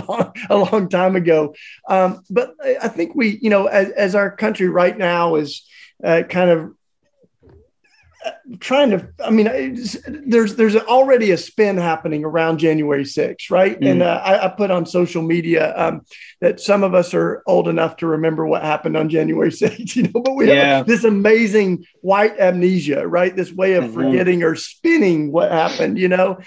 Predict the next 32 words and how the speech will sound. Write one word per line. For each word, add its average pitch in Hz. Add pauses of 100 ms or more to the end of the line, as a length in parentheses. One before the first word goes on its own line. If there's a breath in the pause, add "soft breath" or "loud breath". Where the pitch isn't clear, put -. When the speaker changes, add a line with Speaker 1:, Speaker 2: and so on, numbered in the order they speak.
(320 loud breath)
Speaker 1:
Um, 196 (320 soft breath)
but, 220 (220)
uh, 226
in 220
some 285
ways, 226
it's 190
not 190
really 185
that 175
surprising, 156
I 151
think, 160
to 160
you 170
and 147
many 170
people, 151
but 139
it -
was 156 (120)
a 175
manifestation 185
of 151
stuff 165
that 175
was 156
already 160 (260 loud breath)
under 175
the 151
surface. 170
So, 185